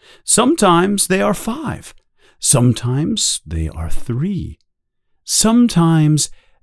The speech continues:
they are all of them. You must try harder."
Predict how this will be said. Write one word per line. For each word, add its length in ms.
they 240
are 280
all 440
of 220
them. 380
You 180
must 440
try 280
harder." 500